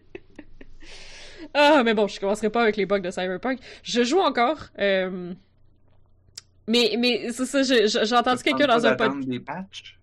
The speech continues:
Speaker 1: Hein ?
Speaker 2: Ça te tente pas un peu d'attendre des patchs ou quelque chose, ou tu
Speaker 1: Ben,
Speaker 2: dis
Speaker 1: je suis
Speaker 2: ça
Speaker 1: déjà
Speaker 2: va
Speaker 1: dedans,
Speaker 2: bien ?
Speaker 1: là.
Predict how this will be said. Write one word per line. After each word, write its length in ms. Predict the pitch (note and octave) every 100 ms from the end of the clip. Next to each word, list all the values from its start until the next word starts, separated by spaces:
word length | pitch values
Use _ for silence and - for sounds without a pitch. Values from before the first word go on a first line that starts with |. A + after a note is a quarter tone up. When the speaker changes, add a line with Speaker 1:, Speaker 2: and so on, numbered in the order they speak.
| _
Speaker 1:
Hein ? 200 | A3+ C#4 B4+ - _ _ _ _ _ _ _
Speaker 2:
Ça 140 | -
te 80 | B2
tente 240 | C3 B2+
pas 120 | B2+ C#3+
un 40 |
peu 160 | C#3 D3
d'attendre 440 | A#2+ A#2 C3+ C3+
des 160 | B2 A2
patchs 460 | A#2 B2+ D3 -
ou 60 | -
quelque 160 | C#3+
chose, 320 | - D#3+ D#3+ C3+
ou 40 |
tu 380 | A2+ A2 - -
Speaker 1:
Ben, 100 | D#4+
Speaker 2:
dis 40 |
Speaker 1:
je 60 | -
suis 100 | G4+
Speaker 2:
ça 60 | -
Speaker 1:
déjà 220 | G4 B4+
Speaker 2:
va 60 |
Speaker 1:
dedans, 100 | D#4 A3
Speaker 2:
bien ? 320 | A#3+ A3+ A#3+
Speaker 1:
là. 280 | B3 C4